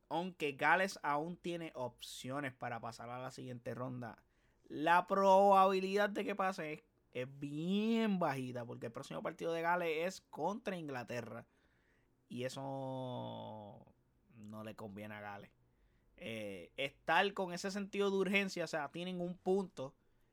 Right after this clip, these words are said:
mientras que Estados Unidos tiene dos, porque Estados Unidos hizo su trabajo, que fue empatarle a Inglaterra, y creo que fue un resultado magnífico para Estados Unidos. Inclusive, Estados Unidos tuvo para ganar este partido.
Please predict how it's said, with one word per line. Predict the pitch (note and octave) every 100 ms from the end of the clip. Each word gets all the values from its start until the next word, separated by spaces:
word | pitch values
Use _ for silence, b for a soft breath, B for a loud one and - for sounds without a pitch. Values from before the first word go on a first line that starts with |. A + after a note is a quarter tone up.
| _ _
mientras | E3+ D3 C#3+ - D#3 -
que | - C#3+ C#3 C#3
Estados | C3+ D3+ -
Unidos | E3 E3
tiene | E3 D#3+
dos, | D#3 F3 F#3 - - _ -
porque | C3+
Estados | - C#3+ D3
Unidos | D#3 D#3 D#3+ D#3 D3+
hizo | D3 C#3+ - D#3+ D#3+ -
su | _ - D#3
trabajo, | E3+ G3 G3+ F3+ E3+ D#3
que | D3
fue | - D3 D#3 -
empatarle | D3+ D3+ C#3 C3+ C#3+ D3+
a |
Inglaterra, | D#3 D#3 D3 D#3+ D3+ C#3+
y |
creo | C3 C3+ C#3
que | C#3+
fue | - C#3 C#3
un | C#3+ C3+
resultado | C#3 C#3+ - C3 C3
magnífico | C3 B2+ A2+ A#2 C3+ C#3 B2+
para | B2
Estados | - C3 B2+
Unidos. | B2 A#2+ b b b b -
Inclusive, | G3 G3 F#3+ A3+ G3+
Estados | - F3+ F#3+
Unidos | G3 G3 G3 F#3
tuvo | G#3 B3 A3
para | E3 D#3+
ganar | D#3 D#3
este | D#3+ D#3
partido. | D#3 B2+ A2 C3 B2